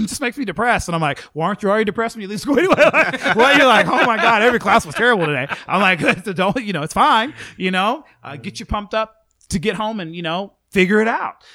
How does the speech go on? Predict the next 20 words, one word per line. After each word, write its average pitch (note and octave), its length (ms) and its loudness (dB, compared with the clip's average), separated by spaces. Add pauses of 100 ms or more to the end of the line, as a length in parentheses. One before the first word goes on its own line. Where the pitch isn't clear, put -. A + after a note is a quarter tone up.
(140)
you D3+ 120 -10
know? D#3 140 -2
So D#3+ 220 0
that G3+ 240 2
type G#3+ 200 -2
of - 80 -10
thing D#3 200 -4
is C#3+ 180 -6
really, E3 240 -2
really, D#3 260 -2
really C#3+ 320 -2
important B2+ 440 -8
and B2 120 -8
really B2+ 180 -6
crucial, D#3 640 -8
you F#3 140 -6
know, E3+ 120 -6
I D#3+ 140 -8
think. F3 300 -10 (300)
So, C#3 500 -2